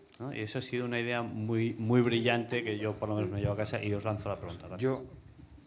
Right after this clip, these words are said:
Speaker 2: quiero hacer una apreciación, si se me permite. Es decir, cuando hay una gran emergencia o hay una emergencia,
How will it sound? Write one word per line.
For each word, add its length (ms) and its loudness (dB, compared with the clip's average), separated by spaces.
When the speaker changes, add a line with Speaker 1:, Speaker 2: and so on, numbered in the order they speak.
Speaker 2:
quiero 180 2
hacer 200 -2
una 260 0
apreciación, 560 -10
si 140 -8
se 120 -6
me 120 -6
permite. 420 -4
Es 80 -6
decir, 260 -12
cuando 480 -2
hay 200 4
una 180 4
gran 220 4
emergencia 520 -2
o 540 -2
hay 140 2
una 140 0
emergencia, 600 -4